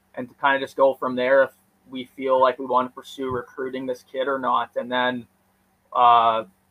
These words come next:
usually most years, obviously with the covid nineteen going on, you know, we would invite the kid to our prospects camp in, uh, Saskatoon in May, and then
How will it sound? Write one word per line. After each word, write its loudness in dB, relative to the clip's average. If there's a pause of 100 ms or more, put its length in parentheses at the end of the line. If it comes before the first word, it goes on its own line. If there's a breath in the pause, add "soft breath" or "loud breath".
(380)
usually 0
most 2
years, 2
obviously 2
with -8
the -10
covid -2
nineteen -8
going 0
on, 0 (540)
you -10
know, 2
we -4
would -6
invite -2
the -8
kid -10
to -2
our 2
prospects -2
camp -6 (180)
in, -10
uh, -4
Saskatoon -2
in -12
May, -6
and -8
then -6